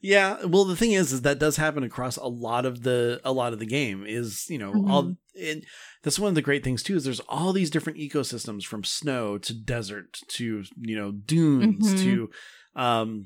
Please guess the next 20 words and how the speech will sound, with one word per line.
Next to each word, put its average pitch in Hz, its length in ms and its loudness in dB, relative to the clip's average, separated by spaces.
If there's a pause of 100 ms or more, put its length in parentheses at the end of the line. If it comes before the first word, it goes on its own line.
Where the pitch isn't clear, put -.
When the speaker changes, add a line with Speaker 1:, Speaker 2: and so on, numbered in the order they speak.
Speaker 1:
like, 104 220 -8
hey, 139 320 -4
here's 104 380 -8
Monument 127 420 -2
Valley 160 260 0
in 160 80 -2
Utah, 110 720 -2
you 110 120 -6
know, 117 180 -4 (160)
here's 120 600 -6
Speaker 2:
Yeah. 185 140 4
Speaker 1:
snow, 151 160 -4
more 208 240 0
snow, 127 520 -6
and 101 280 -8 (100)
it, 170 220 -4
it's 143 260 -4 (840)
the, 190 300 -6
just 147 300 -6
the, 113 360 2